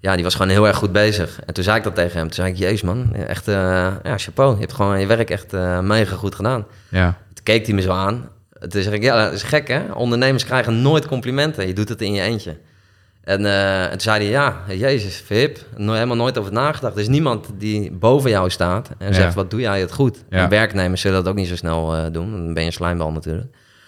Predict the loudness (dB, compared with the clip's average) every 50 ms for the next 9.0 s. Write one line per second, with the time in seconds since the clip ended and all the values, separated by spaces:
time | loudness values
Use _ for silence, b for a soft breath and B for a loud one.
0 | B B B B B B B B B -2 0 2 2 2 2 0 -2 -4 -8 -14
1 | -20 _ _ -8 -4 -4 -2 0 0 0 2 2 2 2 2 2 2 2 2 2
2 | 0 -2 -2 -2 -2 -2 -2 0 2 2 4 4 4 2 2 2 2 0 -2 0
3 | -2 -2 -2 -2 -2 0 2 4 4 4 4 0 -2 -6 -6 -6 -4 -4 -2 -2
4 | -2 0 0 2 2 2 2 2 0 0 0 0 0 0 2 2 2 2 0 0
5 | 0 0 0 -2 -2 0 0 0 0 2 2 2 2 2 2 0 0 0 -2 -2
6 | -4 -2 0 2 2 2 2 0 -4 -6 -6 -2 0 2 2 2 0 -2 0 0
7 | 0 0 2 2 2 2 2 4 2 2 2 2 2 2 2 2 2 2 2 2
8 | 0 -2 -2 -2 0 2 2 2 2 2 2 2 2 2 2 2 2 0 -2